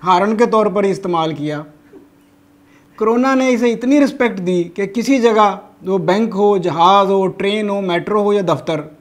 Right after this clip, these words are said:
कोई seat नहीं दे रहा, बस ज़रा खांस दो, सब एहतरामन सीटें खाली।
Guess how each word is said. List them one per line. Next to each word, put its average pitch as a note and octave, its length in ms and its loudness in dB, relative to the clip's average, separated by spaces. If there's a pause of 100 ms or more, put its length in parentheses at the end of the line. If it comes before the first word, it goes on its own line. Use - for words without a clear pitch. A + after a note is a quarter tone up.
(220)
कोई G#3+ 160 0
seat A3 300 -4
नहीं A#3+ 180 0
दे G#3+ 180 4
रहा, F3+ 200 0 (880)
बस F#3 260 -2
ज़रा G#3 220 0
खांस F#3+ 340 -4
दो, F3+ 180 -2 (500)
सब A#3 240 0
एहतरामन A3 460 0
सीटें G#3 300 -4
खाली। F3 280 0